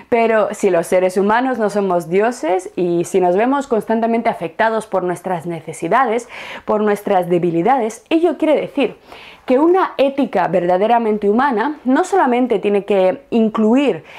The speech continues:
estas pulsiones, deseos e instintos, sino que también tiene que reconocer que hay un conjunto de bienes exteriores, de bienes materiales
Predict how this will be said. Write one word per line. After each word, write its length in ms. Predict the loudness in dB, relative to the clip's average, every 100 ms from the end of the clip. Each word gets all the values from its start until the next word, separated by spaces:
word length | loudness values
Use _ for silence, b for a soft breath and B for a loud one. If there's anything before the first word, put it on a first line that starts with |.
| B -4
estas 440 | -4 -2 -2 -2
pulsiones, 1000 | -8 -2 -2 -2 -2 0 2 2 0 2
deseos 480 | -2 -2 -2 -2 -2
e 60 |
instintos, 580 | -4 -2 -2 0 0 -4 B B B
sino 320 | 2 2 2
que 100 | -2
también 320 | 0 2 2
tiene 240 | 4 2
que 120 | 0 0
reconocer 760 | 0 0 -2 -2 -2 -2 -2 B B
que 80 | 0
hay 80 | 2
un 100 | 4
conjunto 480 | 4 2 2 2 4
de 220 | 2 -2
bienes 560 | -2 2 2 2 -2 -2
exteriores, 840 | -6 -2 -2 -2 0 0 0 0
de 120 | -2
bienes 420 | 0 0 2 0 0
materiales 840 | -4 -4 -4 -2 0 -2 -4 -6